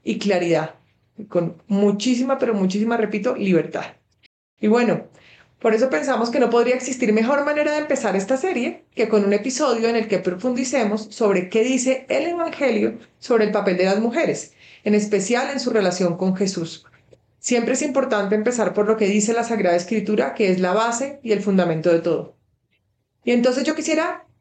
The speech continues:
empezar hablando de la relación de Jesús con su mamá. Qué bonito pensar que Jesús, siendo Dios, escogió tener una mamá.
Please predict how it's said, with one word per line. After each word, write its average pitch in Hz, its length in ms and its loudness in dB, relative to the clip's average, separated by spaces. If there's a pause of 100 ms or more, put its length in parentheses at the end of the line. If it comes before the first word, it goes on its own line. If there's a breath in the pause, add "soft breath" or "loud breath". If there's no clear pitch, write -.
(160)
empezar 262 360 0
hablando 269 340 0
de 294 80 4
la 302 100 2
relación 247 380 0
de 214 80 2
Jesús 226 300 -2
con 202 180 0
su 226 100 -4
mamá. 247 400 -2 (920)
Qué 262 120 2
bonito 302 300 2
pensar 247 360 0
que 240 100 0
Jesús, 240 380 0
siendo 247 360 2
Dios, 262 540 0
escogió 233 720 0
tener 180 360 2
una 180 180 0
mamá. 170 380 -6